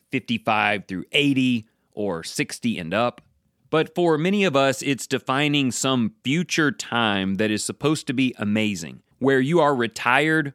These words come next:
from whatever labor you'd engaged in, and you are transitioning to an environment of activity and exploration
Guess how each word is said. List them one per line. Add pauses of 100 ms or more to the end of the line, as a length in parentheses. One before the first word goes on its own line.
from
whatever
labor
you'd
engaged
in, (260)
and
you
are
transitioning
to
an
environment
of (140)
activity (260)
and
exploration